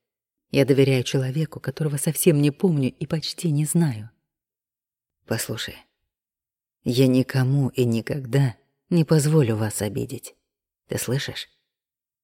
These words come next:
"Да". "Веришь?" Он смотрит мне прямо в глаза. "Хочу верить", шепчу я, глядя, как Тим идет в сторону кухни. Но этот человек,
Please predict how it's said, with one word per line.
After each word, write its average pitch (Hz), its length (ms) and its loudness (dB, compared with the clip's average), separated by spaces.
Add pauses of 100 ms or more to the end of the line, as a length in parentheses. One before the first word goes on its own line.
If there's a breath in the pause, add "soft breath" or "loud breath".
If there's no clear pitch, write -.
(220)
"Да". 165 300 0 (1080)
"Веришь?" 127 640 2 (680)
Он 160 140 2
смотрит 135 440 0
мне 123 120 -2
прямо 117 300 -4
в - 40 -16
глаза. 135 400 -6 (1040)
"Хочу - 500 -4
верить", 143 640 -6 (800)
шепчу - 420 -4
я, 151 340 -6 (640)
глядя, 139 420 -2
как - 220 -4
Тим 143 320 -2
идет 107 240 -10
в - 40 -12
сторону 117 460 -8
кухни. - 480 -10 (680)
Но 151 180 2
этот 127 240 -6
человек, 135 720 -8